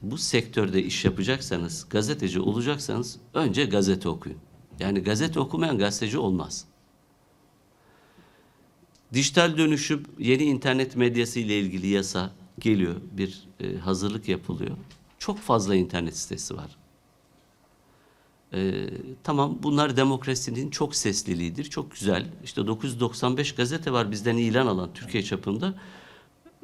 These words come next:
Ben bundan memnunum. Niye? E, yerel demokrasinin ana unsurlarından çünkü. Kılcal damarlarıdır yerel gazeteler.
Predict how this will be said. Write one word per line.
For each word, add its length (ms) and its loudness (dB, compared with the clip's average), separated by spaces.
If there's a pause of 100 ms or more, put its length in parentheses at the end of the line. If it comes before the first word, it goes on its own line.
(640)
Ben 420 0
bundan 180 2
memnunum. 560 4 (840)
Niye? 300 0 (600)
E, 100 2
yerel 580 4
demokrasinin 760 0
ana 240 6
unsurlarından 680 2
çünkü. 340 -4
Kılcal 460 4
damarlarıdır 600 2
yerel 440 4 (140)
gazeteler. 640 -4